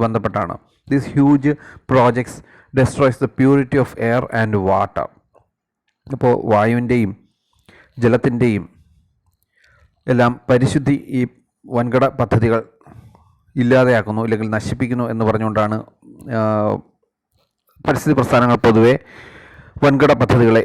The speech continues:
എതിർക്കുന്നത്. മറ്റൊരു കാരണം, unlimited exploitation of natural resources, പ്രകൃതി വിഭവങ്ങളുടെ അമിതമായ രീതിയിലുള്ള ചൂഷണം,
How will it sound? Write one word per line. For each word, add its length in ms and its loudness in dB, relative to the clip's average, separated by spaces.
എതിർക്കുന്നത്. 520 0
മറ്റൊരു 340 0
കാരണം, 280 0
unlimited 500 0
exploitation 640 0
of 60 -6
natural 340 0
resources, 540 0
പ്രകൃതി 340 2
വിഭവങ്ങളുടെ 460 0
അമിതമായ 420 2
രീതിയിലുള്ള 360 -2
ചൂഷണം, 380 -4